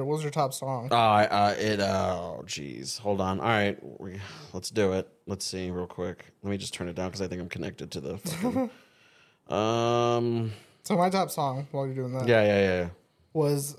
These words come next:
Speaker 1: Selenium Forest by Pliny,
Speaker 2: Mm-hmm.
Speaker 1: which I think is just because I have that song as my alarm.
Speaker 2: Yeah.
Speaker 1: Um, then I had Battle Act by Together Pangea,
Speaker 2: Mm-hmm.
Speaker 1: uh, Cherry Waves by Deftones,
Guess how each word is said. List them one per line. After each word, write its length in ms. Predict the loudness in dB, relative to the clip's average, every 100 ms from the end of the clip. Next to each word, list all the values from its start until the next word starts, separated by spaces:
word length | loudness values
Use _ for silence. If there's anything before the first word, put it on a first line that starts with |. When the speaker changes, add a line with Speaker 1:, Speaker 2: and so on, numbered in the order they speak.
| -8
Speaker 1:
Selenium 600 | -6 -2 2 6 6 4
Forest 480 | 4 6 6 4 0
by 120 | -6
Pliny, 600 | -4 -4 -2 -2 -2 -4 -8 _
Speaker 2:
Mm-hmm. 280 | -2 0 2
Speaker 1:
which 140 | 2 2
I 60 |
think 180 | 2 2
is 100 | 2
just 180 | 0 -4
because 240 | 0 2
I 80 | 2
have 140 | 0 0
that 140 | -2
song 180 | -2 -2
as 80 | -2
my 100 | -2
alarm. 500 | 0 -2 -2 -4 -6 _ _
Speaker 2:
Yeah. 260 | -2 -2 -4 -8 _ -2
Speaker 1:
Um, 640 | 2 4 4 2 0 -4 -8 _ -4
then 160 | 0
I 60 | 2
had 260 | 2 2
Battle 320 | 2 2 2 2
Act 180 | 2
by 140 | 2 -2
Together 300 | 0 0 0
Pangea, 600 | 0 -2 0 0 2 0 -6 _
Speaker 2:
Mm-hmm. 220 | -2 0
Speaker 1:
uh, 180 | 0 -2
Cherry 280 | -4 -2 0
Waves 280 | 0 -2 0
by 120 | -2
Deftones, 800 | 0 -2 -2 -2 0 0 -4 -8